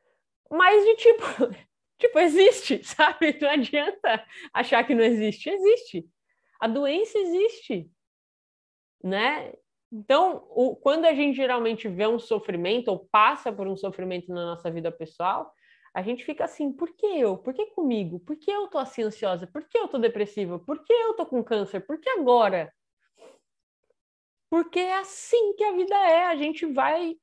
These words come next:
ficar doente e a gente vai morrer, né? Por que que a pessoa morre? Porque vai morrer, né? Então, tudo que a gente tá vendo aqui, né, é... vai, tá acabando, entendeu? Tem a, é uma coisa que, assim, é a impermanência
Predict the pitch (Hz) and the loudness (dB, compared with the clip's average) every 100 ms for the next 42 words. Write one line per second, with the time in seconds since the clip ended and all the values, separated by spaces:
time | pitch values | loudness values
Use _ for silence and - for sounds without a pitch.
0 | _ - 311 311 320 285 294 285 359 381 | _ -8 -4 0 0 0 -2 -2 -4 0
1 | 415 370 392 392 381 440 403 359 381 349 | 0 2 0 2 4 4 4 2 0 -8
2 | 294 320 320 330 392 339 320 285 226 - | -10 -10 -6 -6 -6 -6 -2 0 -2 -4
3 | 330 285 330 494 523 285 190 156 - _ | -4 2 4 4 4 2 0 -4 -8 _
4 | _ _ _ _ _ - 180 202 247 _ | _ _ _ _ _ -10 -4 -4 -6 _
5 | _ - 220 262 339 381 403 466 480 403 | _ -8 -4 0 0 6 6 8 6 4
6 | 381 330 262 214 220 262 349 247 202 - | 4 6 6 6 4 4 4 4 2 -2
7 | 240 359 453 - _ _ _ _ _ 170 | 0 4 4 2 _ _ _ _ _ -10
8 | 190 262 359 _ _ _ _ _ 175 175 | -8 -8 -12 _ _ _ _ _ -6 -4
9 | 170 - - - _ 440 _ _ _ _ | -4 -6 -10 -16 _ -20 _ _ _ _
10 | _ - 254 - 262 349 381 - 415 403 | _ -16 -12 -4 0 2 0 0 -2 0
11 | 453 403 415 392 294 170 156 156 180 220 | 0 2 2 2 0 0 -4 -8 0 2
12 | 302 - 233 233 220 233 269 277 269 302 | 0 0 0 2 2 0 0 4 4 2
13 | 339 339 - 285 262 269 285 294 339 330 | -4 -4 -2 0 2 2 0 0 -2 -2
14 | 285 294 302 | 0 -2 -4